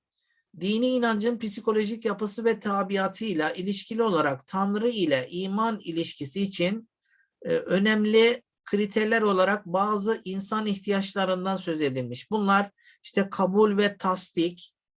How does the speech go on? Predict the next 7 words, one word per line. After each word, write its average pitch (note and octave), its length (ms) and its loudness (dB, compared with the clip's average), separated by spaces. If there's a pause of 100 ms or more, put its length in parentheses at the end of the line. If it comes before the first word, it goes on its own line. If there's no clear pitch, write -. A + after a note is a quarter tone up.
(300)
itaat G3+ 480 -2
ve G3+ 140 4
teslimiyet, F3 920 0 (540)
e, D3 200 -6
güven G3+ 640 4
ve G#3+ 120 2
sevgi. C#3+ 580 0